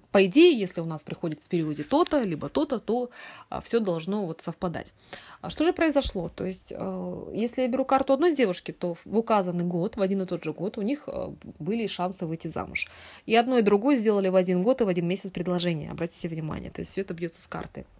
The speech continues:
Одна ответила согласием и вышла замуж спустя год. Была назначена свадьба.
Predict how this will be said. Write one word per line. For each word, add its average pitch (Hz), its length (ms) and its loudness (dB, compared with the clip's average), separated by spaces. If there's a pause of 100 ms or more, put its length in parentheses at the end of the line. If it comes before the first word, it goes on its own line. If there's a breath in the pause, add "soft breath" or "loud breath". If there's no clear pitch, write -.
(100)
Одна 196 420 -2
ответила 170 380 -8
согласием 190 640 -4 (200)
и 226 80 -4
вышла 226 260 -8
замуж 226 380 -8
спустя 196 440 -10 (180)
год. 190 320 -2 (840)
Была 180 180 0
назначена 175 440 -2
свадьба. 175 400 -6